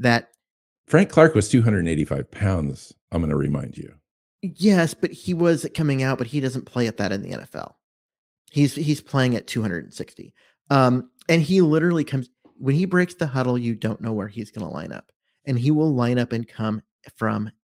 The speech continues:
Speaker 1: anywhere. Um, and that's who Kayvon Thibodeau is gonna be, whereas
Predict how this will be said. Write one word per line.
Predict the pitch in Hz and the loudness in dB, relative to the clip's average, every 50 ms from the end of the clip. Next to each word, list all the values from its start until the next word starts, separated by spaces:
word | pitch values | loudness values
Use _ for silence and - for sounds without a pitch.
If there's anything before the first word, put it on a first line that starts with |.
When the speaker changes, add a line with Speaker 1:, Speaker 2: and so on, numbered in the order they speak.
| _ - | _ -6
Speaker 1:
anywhere. | 127 120 120 110 87 - - - - - - - _ _ _ _ _ _ _ _ _ _ _ | -4 -4 -4 -4 -6 -8 -10 -10 -10 -12 -14 -20 _ _ _ _ _ _ _ _ _ _ _
Um, | - 127 123 120 120 - | 0 2 2 2 2 2
and | 139 127 123 | 2 2 2
that's | 127 127 127 - | 2 2 0 -4
who | - 143 | -8 -10
Kayvon | - - - 135 120 107 101 104 - | -10 -6 -4 -4 -2 -2 -4 -6 -6
Thibodeau | - 160 135 - 98 92 | -4 -4 -4 -4 -6 -8
is | - - | -8 -8
gonna | - 90 - | -8 -8 -8
be, | - - 185 - | -8 -8 -8 -6
whereas | 104 101 104 101 107 | -4 -4 -4 -4 -4